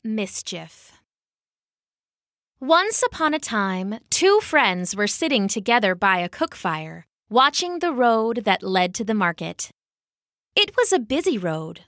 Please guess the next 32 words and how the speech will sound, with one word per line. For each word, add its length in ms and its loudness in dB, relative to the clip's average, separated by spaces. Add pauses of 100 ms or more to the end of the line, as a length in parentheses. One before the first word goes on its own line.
full 480 4
of 140 -2
merchants 720 0
and 200 -2
pilgrims 680 0
and 240 -2
wanderers, 800 2 (140)
buskers 720 2
and 240 0
bruisers 800 0
and 260 -2
soldiers. 920 0 (500)
Really, 600 0
it 140 4
had 280 2 (100)
all 400 6
sorts 540 -2
of 120 -6
folk, 400 -10 (220)
both 300 4
proper 500 2
and 260 0
not, 460 0 (140)
and 160 0
the 80 -2
two 300 2
friends 540 0
greeted 520 -2
them 240 -6 (100)
all 340 4
the 120 -6
time. 580 -6